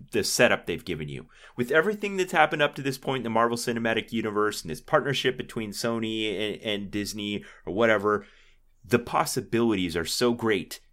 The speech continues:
and yet what you actually accomplished didn't live up to those possibilities, and so I'm disappointed with it, even though objectively it was pretty good.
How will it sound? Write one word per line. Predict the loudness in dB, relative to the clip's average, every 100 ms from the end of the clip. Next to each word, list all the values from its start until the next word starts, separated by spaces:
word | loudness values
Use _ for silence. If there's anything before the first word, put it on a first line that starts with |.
| _ _ _ _
and | -4 -2
yet | 0 0
what | 0 -2 0
you |
actually | 0 0 0 0
accomplished | 2 2 2 -4 -4
didn't | -4 -4 -4
live | -2 0
up | 0 0
to |
those | -4 -4
possibilities, | -4 -6 -6 -4 -2 -4 -6
and | -8
so | -6
I'm | -4
disappointed | -4 -6 -6 -4 -4
with | -4 -4
it, | -6 -8 -12
even | -6 -2 4
though | 6 6
objectively | 4 2 2 2 0 0
it |
was | -2 -6
pretty | -6 -6
good. | -6 -8